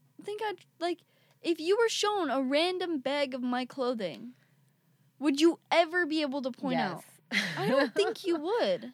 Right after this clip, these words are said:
Speaker 2: That definitely looks like Madison's clothing. Yeah, I would be able to identify you, at least if it looked like your clothing. But yeah, her brother, maybe not the best source of identifying that,
Speaker 1: Well,
Speaker 2: right?
Speaker 1: especially since you've been, she's been traveling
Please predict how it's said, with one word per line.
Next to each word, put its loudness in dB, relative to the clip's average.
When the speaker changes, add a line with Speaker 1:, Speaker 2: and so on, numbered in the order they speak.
Speaker 2:
That 6
definitely 6
looks -4
like -2
Madison's 0
clothing. -2
Yeah, -6
I -2
would -6
be -10
able -10
to -14
identify -16
you, -18
at 0
least -6
if 0
it -4
looked -4
like -6
your -16
clothing. -18
But 0
yeah, 6
her 2
brother, 2
maybe -4
not -2
the -6
best -4
source -8
of -8
identifying -10
that, -8
Speaker 1:
Well, -2
Speaker 2:
right? 0
Speaker 1:
especially -6
since -6
you've -4
been, -2
she's -8
been -2
traveling -4